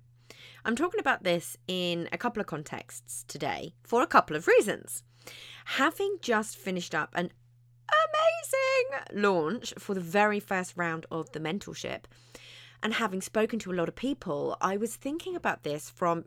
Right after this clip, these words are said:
from two sides of the coin. So we're gonna talk about those two sides. So the first is the fear of saying no to a potential opportunity and the fear of saying no to a potential client.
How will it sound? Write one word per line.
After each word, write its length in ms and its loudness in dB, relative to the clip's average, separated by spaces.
from 140 -2
two 200 -4
sides 380 0
of 80 -10
the 40 -14
coin. 280 -6
So 240 2
we're 80 0
gonna 180 2
talk 240 4
about 240 2
those 200 -6
two 180 -8
sides. 500 -8
So 140 4
the 120 4
first 380 0
is 180 0
the 120 -2
fear 400 -2
of 100 -2
saying 420 -2
no 440 0
to 160 2
a 60 0
potential 460 -8
opportunity 720 -12
and 480 2
the 80 -4
fear 240 4
of 80 -4
saying 220 -4
no 140 -4
to 120 -6
a 60 -6
potential 340 -10
client. 320 -10